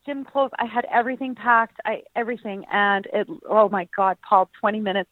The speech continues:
in, I cracked a beer as soon as I got in my hotel room. I went by myself, so I was a little nervous. As soon as I went down, left my room, I actually, I met some people right off the bat.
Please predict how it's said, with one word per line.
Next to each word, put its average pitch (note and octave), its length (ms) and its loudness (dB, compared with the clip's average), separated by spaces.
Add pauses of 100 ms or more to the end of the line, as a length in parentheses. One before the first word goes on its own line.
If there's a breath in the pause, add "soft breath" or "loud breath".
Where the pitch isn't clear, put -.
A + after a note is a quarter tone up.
in, F#3+ 240 2
I F3 480 2
cracked F#3+ 340 4
a - 20 -6
beer G#3+ 240 6
as A3 120 2
soon G3 100 -6
as F#3+ 60 -4
I F#3+ 80 2
got F#3 160 4
in - 40 -8
my F#3+ 100 -2
hotel G3+ 380 0
room. G#3 220 -2 (280 soft breath)
I B3 140 6
went C#4 160 4
by G3+ 160 0
myself, F#3+ 640 -2
so G3+ 80 -6
I F#3 60 -6
was F3 80 -14
a - 20 -14
little A3+ 320 -6
nervous. A#3+ 480 -4 (220)
As - 40 -20
soon D#4 160 4
as D4 60 0
I D4 140 8
went C4 260 4
down, A#3 500 -2 (260)
left A3+ 340 -2
my A#3 80 -8
room, G3 480 -10 (180 soft breath)
I - 140 -4 (120)
actually, F#3+ 380 0
I G3+ 120 0
met G3+ 300 -6
some G#3+ 120 -6
people F#3 560 0
right F#3 180 8
off F#3+ 220 6
the F#3+ 60 -4
bat. E3 420 0